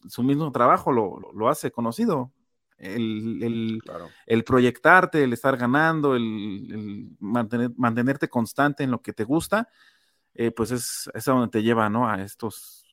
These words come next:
Speaker 1: lugares de la, de la fama, vamos a llamarle, ¿no? Entonces,
Speaker 2: Sí.
Speaker 1: eh, pues César, eh, yo creo que, eh, disfrutaste mucho este año, eh, así que como para ir cerrando, eh,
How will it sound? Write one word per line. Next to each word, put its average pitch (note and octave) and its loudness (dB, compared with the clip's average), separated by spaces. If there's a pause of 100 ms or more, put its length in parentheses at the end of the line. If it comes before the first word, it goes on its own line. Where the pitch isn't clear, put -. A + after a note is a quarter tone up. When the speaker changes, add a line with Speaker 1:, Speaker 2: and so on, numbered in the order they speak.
(140)
Speaker 1:
lugares A#2 2
de G#2+ -6
la, F2+ -8 (520)
de G#2 -2
la F#2 2
fama, B2+ 8
vamos B2 2
a - -2
llamarle, G#2 0
¿no? C3 -4 (180)
Entonces, A#2+ -4
Speaker 2:
Sí. F#2+ -18 (320)
Speaker 1:
eh, A#2 2
pues B2 2
César, E3+ 4
eh, A#2 2 (520)
yo C#3 4
creo D3+ 0
que, A2 0
eh, F2 -6
disfrutaste B2 0
mucho B2+ 0
este A#2 -4
año, G#3 0 (640)
eh, A2+ 0 (440)
así C3+ -2
que C3+ -8
como B2 2
para B2 6
ir C3+ 4
cerrando, D3 2
eh, A2+ 0